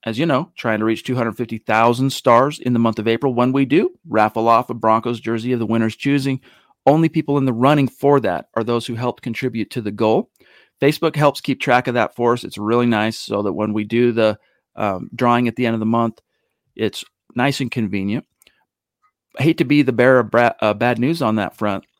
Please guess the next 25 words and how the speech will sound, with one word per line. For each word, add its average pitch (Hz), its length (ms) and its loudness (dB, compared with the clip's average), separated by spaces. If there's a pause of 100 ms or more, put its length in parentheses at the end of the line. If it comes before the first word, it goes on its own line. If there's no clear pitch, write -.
(260)
We're 139 160 2
only 160 160 2
at - 100 -4
twenty-one 151 400 -2
percent 127 380 -8
complete 127 560 -6
here 107 280 -4
on 110 160 -2
the 101 60 -4
goal, 110 380 -2 (500)
and 110 260 -2
we're 107 140 -2
seventeen 123 840 -2
days 107 640 -4
into 104 300 -6
the 95 100 -10
month. 95 300 -6
So 110 100 -12
we're 143 120 2
more 156 200 4
than 120 120 0
halfway 123 560 -2
through 123 240 -4
the 104 80 -4
month, 107 460 0